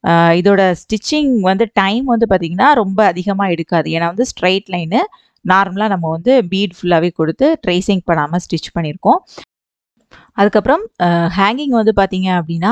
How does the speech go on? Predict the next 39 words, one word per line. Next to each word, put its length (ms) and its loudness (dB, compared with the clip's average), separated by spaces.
நம்ம 180 2
வந்து 180 -2
ரெடிமேடா 440 2
தான் 160 -2
கொடுத்துருக்கோம். 480 -6
பிளவுஸ்லயே 540 2
ஆரி 220 0
ஒர்க் 280 0
போட்டு 200 -6
நம்ம 200 -6
வந்து 180 -6
ஸ்டிச் 300 -8
பண்ணல, 300 -4
ரெடிமேட் 420 -2
ஹேங்கிங் 320 -4
தான் 160 -6
யூஸ் 220 -6
பண்ணியிருக்கோம். 420 -2
ஸ்லீவ் 320 0
வந்து 220 2
பாத்தீங்கன்னா 360 -2
நம்ம 260 2
எல்போ 340 2
ஸ்லீவ் 260 -6
வந்து 240 -4
ஸ்டிச் 320 -8
பண்ணியிருக்கோம், 400 -4
ஹாஃப் 260 0
ஸ்லீவ் 240 -6
கிடையாது. 420 -2
ஹாஃப் 280 2
ஸ்லீவ், 240 -4
எல்போ 280 -2
ஸ்லீவ் 260 -8
ரெண்டுமே 420 -4
ரேட் 260 -2
வந்து 220 0
சேஞ்ச் 300 -6
ஆகும். 320 0